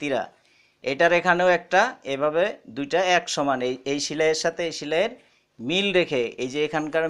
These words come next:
মিল রেখে এইভাবে একটা হালকা, হালকা একটা টাক দিয়ে নেবেন, টাক না ঠিক false সেলাই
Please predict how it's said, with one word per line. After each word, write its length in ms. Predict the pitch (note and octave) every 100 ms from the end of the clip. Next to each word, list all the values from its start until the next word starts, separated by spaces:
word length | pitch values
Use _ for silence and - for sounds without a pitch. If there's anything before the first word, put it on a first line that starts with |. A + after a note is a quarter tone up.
| D#3
মিল 140 | F3 F3
রেখে 240 | E3 C3 G2+ - - - - - C3
এইভাবে 260 | C#3+ D#3 E3 D#3+
একটা 180 | - G3+
হালকা, 300 | D3+ C#3+ F3+ A#3+ D4 _ _ _ _ _ _ _ _ _ -
হালকা 200 | D3 D#3+ E3
একটা 140 | E3 E3+
টাক 120 | F3+ E3+
দিয়ে 140 | F#3 F3+
নেবেন, 240 | B2 G#2 - _ _ _ _ _ _ _ _ _ _ D#3+
টাক 180 | F3 F3+ A#3
না 80 | G#3+ F#3+
ঠিক 140 | F#3 G#3+ - -
false 260 | F#3 F3+ F3+ -
সেলাই 240 | C#3+